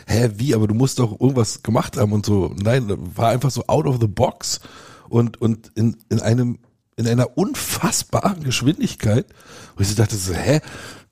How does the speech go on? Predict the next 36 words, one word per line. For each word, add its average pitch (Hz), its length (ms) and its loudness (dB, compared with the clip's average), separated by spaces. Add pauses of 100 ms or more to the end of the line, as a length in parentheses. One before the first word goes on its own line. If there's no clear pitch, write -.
(160)
Und 110 220 2 (120)
weil 107 300 0
das, - 240 -4 (300)
wie 123 80 4
du 131 60 2
es 143 60 -2
ja 135 80 4
gerade 120 160 0
so 117 120 -4
wunderbar 120 320 2
erklärt 139 360 0
hast, 123 200 -4
weil 113 120 2
es 131 120 0
einfach 120 200 2
so 120 180 0 (300)
richtig 143 280 0
so - 120 -6
im 160 200 2
Betriebssystem - 720 -2
einfach 117 200 2
schon 110 180 -2
drinsteckt. - 720 -2 (520)
Durch 107 180 2
dieses, 98 400 0 (440)
sag 101 100 2
ich 90 40 6
mal, 92 140 0 (220)
alte 113 300 2 (260)
Apple 123 220 2
M 110 120 2
D 113 80 4
M-Ding, 151 440 2
aber 113 160 4
jetzt 110 180 0
halt 113 260 0